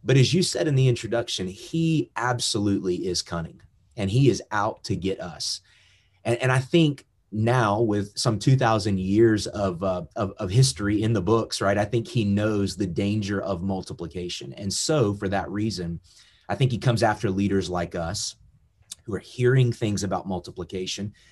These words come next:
seeing the value of it, starting to, um, sort of have an awakening personally in our hearts. I think he comes after us and tries to tempt us in the same way he, he came after Jesus, which is to say, "Hey, settle for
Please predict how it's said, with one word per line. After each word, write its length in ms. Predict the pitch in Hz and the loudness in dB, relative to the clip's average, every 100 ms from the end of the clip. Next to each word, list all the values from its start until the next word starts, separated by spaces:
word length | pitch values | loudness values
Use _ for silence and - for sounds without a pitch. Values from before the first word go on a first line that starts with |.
| - | -6
seeing 560 | - - 131 139 143 131 | -2 0 4 6 6 6
the 100 | 113 | 4
value 520 | 113 110 113 104 98 | 2 0 0 0 -2
of 120 | 90 | -2
it, 120 | 101 | -6
starting 380 | - 120 123 120 | -2 2 2 2
to, 240 | 110 98 - | 0 -2 -2
um, 320 | 95 90 87 - - | -4 -4 -6 -10 -20
sort 160 | - 127 | -4 0
of 80 | 120 | 2
have 140 | 117 | 0
an 60 | 107 | 0
awakening 680 | 95 95 107 131 120 101 92 | 0 2 2 2 0 -2 -4
personally 500 | - 120 - 110 98 | -2 -2 -2 -2 -2
in 60 | |
our 120 | 92 87 | -2 -4
hearts. 320 | 107 87 - | -2 -2 -4
I 40 | |
think 180 | - 117 | -6 -6
he 60 | 101 | -6
comes 260 | 107 98 | -6 -4
after 400 | 95 104 - 95 | -2 -4 -4 -6
us 220 | 90 85 - | -4 -6 -6
and 120 | 95 | -8
tries 500 | - 107 113 135 131 | -6 -4 -2 -2 -2
to 360 | - 90 87 82 _ _ _ _ | -2 -2 0 -4 _ _ _ _
tempt 320 | - 120 101 101 | -2 0 0 0
us 280 | 101 95 | 0 0
in 140 | - 101 | -2 -2
the 80 | 92 | -2
same 320 | - 107 104 | -2 -2 0
way 180 | 95 90 | 0 -2
he, 240 | 95 92 | -4 -6
he 160 | 107 101 | -6 -4
came 200 | 95 92 | -4 -6
after 220 | 87 87 | -6 -8
Jesus, 380 | 80 87 85 87 | -8 -8 -8 -8
which 160 | 117 147 | -4 -2
is 100 | 139 | 0
to 100 | 135 | 0
say, 420 | - 139 98 90 - _ _ _ - | 2 2 2 0 -6 _ _ _ 0
"Hey, 160 | 113 | 0
settle 560 | 104 - - 123 147 147 | 2 0 2 4 2 0
for 240 | - 107 | 0 -4